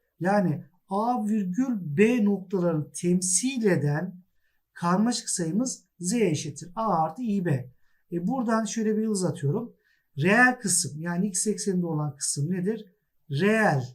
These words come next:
z diye gösterilir. O da eşittir a. Y ekseninde olan kısım yani şöyle imajiner kısım o da eşittir b olur. Arkadaşlar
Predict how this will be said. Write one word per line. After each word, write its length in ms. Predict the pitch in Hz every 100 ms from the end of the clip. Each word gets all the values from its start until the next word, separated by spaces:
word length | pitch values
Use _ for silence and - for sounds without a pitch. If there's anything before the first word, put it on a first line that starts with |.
| _ _ _ _ _ -
z 240 | 135 135
diye 400 | 180 202 190 156
gösterilir. 680 | 127 127 - 143 151 220 214 -
O 160 | 214 180
da 60 |
eşittir 720 | 160 - 143 - 143 123 - -
a. 320 | 175 185 214 - _ _ _ _ -
Y 240 | 151 226
ekseninde 560 | 285 240 - 196 180 175
olan 340 | 143 139 135
kısım 360 | - - 226 220
yani 380 | 175 185 165 156 - -
şöyle 580 | - 175 151 151 202 - - -
imajiner 760 | 220 214 190 156 143 123 123
kısım 520 | 139 - 190 240 220 _ _ -
o 180 | 226 180
da 40 |
eşittir 560 | 151 - - - 254 220 _
b 460 | 139 135 196 175 175
olur. 420 | 139 - - - _ _ _ _ _ _ -
Arkadaşlar 680 | 143 - 156 - 180 143